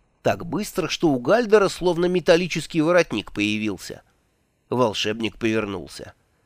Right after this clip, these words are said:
Внезапно Траймону показалось, что его учитель подрос сразу на несколько футов. Нож сорвался со своей орбиты и, задрожав, впился в дверь,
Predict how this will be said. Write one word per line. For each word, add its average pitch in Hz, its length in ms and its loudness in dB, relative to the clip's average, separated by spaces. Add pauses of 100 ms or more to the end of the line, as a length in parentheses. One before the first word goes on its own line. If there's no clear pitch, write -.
(500)
Внезапно 120 600 0
Траймону 120 480 0
показалось, 175 600 4
что - 220 -2
его 160 280 4
учитель 165 420 -4
подрос 131 520 0
сразу 135 480 -4
на 214 160 0
несколько 120 560 -6
футов. - 500 -12 (1400)
Нож 123 260 -4
сорвался 120 500 -2
со 107 140 -14
своей 120 320 -2
орбиты 127 600 0
и, 160 60 2
задрожав, 135 600 2
впился - 560 -6
в 110 80 -8
дверь, 156 340 0